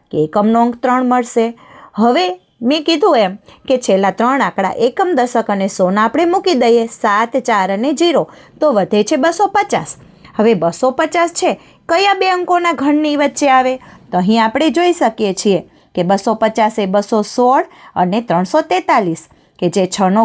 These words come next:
ઘન અને સાતનો ઘન છે એ બે અંકોની વચ્ચે આવે છે. તો છ અને સાતમાં નાની રકમ કઈ છે? તો છ અને સાતમાં નાની રકમ છ છે. તો અહીં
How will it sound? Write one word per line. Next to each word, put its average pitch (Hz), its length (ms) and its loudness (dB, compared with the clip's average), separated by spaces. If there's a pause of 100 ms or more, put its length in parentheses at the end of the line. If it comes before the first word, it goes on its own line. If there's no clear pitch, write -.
ઘન 247 220 2
અને 262 160 0
સાતનો 269 500 -2
ઘન 285 220 2
છે 370 120 2 (340)
એ 302 120 0
બે 320 240 2
અંકોની 202 440 -2
વચ્ચે - 280 -2 (180)
આવે 277 200 2 (100)
છે. 180 100 -6 (380)
તો 185 100 2
છ 180 140 -4 (220)
અને 233 160 2 (100)
સાતમાં 226 460 0
નાની 175 340 0
રકમ 320 360 0
કઈ 381 280 2
છે? 285 120 4 (560)
તો - 80 -20 (160)
છ - 140 -6 (140)
અને 190 240 0
સાતમાં 190 440 0
નાની 190 300 0
રકમ 277 240 0 (120)
છ - 20 -10 (260)
છે. 220 120 0 (440)
તો 190 140 -2
અહીં 202 260 2